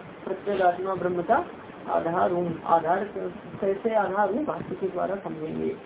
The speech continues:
श्री विशेष ब्रह्मणा, कैसे ब्रह्म की प्रतिष्ठा हूँ? तो बताते हैं अमृतस्य, अमृतस्य का अर्थ है अविनाशिना, है, अविनाशी ब्रह्म का आधार मैं हूँ। अव्यस्त, अव्यस्त का क्या? अभिकारिणा, अभिकारी। शाश्वतस्य नित्यस्य,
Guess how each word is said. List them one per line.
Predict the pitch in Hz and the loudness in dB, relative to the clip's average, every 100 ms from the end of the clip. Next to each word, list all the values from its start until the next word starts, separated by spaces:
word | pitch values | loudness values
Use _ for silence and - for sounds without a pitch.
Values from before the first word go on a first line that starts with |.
| - - - - | -14 -16 -16 -4
श्री | 247 247 | 0 2
विशेष | 233 240 247 226 | 4 4 4 4
ब्रह्मणा, | 233 226 214 190 | 4 6 4 2
कैसे | 208 208 233 226 | 0 2 4 4
ब्रह्म | 233 233 | 6 4
की | 233 | 4
प्रतिष्ठा | 233 226 226 220 240 | 0 0 -2 0 2
हूँ? | 226 233 | 4 4
तो | 226 | 2
बताते | 208 196 190 214 | 2 4 2 0
हैं | 214 | -2
अमृतस्य, | 190 185 202 208 - 226 | -2 0 0 2 4 4
अमृतस्य | 190 185 214 214 208 | 2 -2 -4 -4 -2
का | 202 | 0
अर्थ | 202 | 2
है | 202 | 2
अविनाशिना, | 190 190 185 180 202 220 175 - - - - - - - | 0 0 0 -2 0 0 0 -8 -14 -16 -14 -12 -12 -8
है, | 196 233 | 0 2
अविनाशी | 165 175 180 - 220 | 4 2 2 0 -6
ब्रह्म | 196 190 190 | -4 -2 0
का | 190 | 2
आधार | 185 175 175 180 | 2 4 2 2
मैं | 185 | 0
हूँ। | 175 190 | 0 2
अव्यस्त, | 175 165 202 214 - | 2 6 4 4 0
अव्यस्त | 180 175 196 202 | 0 2 2 0
का | 190 190 | 0 0
क्या? | 190 196 196 | 0 0 0
अभिकारिणा, | 175 170 170 170 175 196 | -2 -2 2 2 4 0
अभिकारी। | 175 165 170 180 165 147 - - - - - - - - - - - | 0 -2 0 0 0 -2 -10 -16 -16 -14 -14 -14 -14 -14 -14 -14 2
शाश्वतस्य | 196 202 202 202 226 233 - 196 | 4 4 2 4 4 4 0 0
नित्यस्य, | 185 196 - 220 220 180 | 2 0 0 0 2 -2